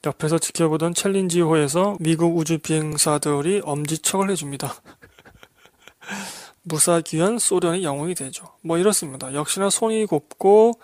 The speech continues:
국뽕이 넘실댑니다. 그래도 스페이스 워커보다는 양호하고 앞서 말씀드렸듯이 사건에 집중을 해서 더 좋았습니다. 그래비티와 많은 유사한 편입니다.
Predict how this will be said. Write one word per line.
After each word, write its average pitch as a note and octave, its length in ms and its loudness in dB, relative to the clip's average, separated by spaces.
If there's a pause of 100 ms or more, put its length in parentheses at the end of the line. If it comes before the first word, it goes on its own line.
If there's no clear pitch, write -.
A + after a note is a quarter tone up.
(260)
국뽕이 F3 500 -2
넘실댑니다. D3 800 -2 (260)
그래도 F3 320 -2
스페이스 - 400 0
워커보다는 F3 760 0
양호하고 D3 640 -4 (680)
앞서 E3+ 520 2
말씀드렸듯이 D3+ 800 -2
사건에 G3+ 420 0
집중을 E3+ 300 -2
해서 D#3+ 160 0
더 E3 120 -2
좋았습니다. D3+ 600 -2
그래비티와 D#3+ 680 0
많은 D#3 240 0
유사한 E3 360 -4
편입니다. E3+ 580 -8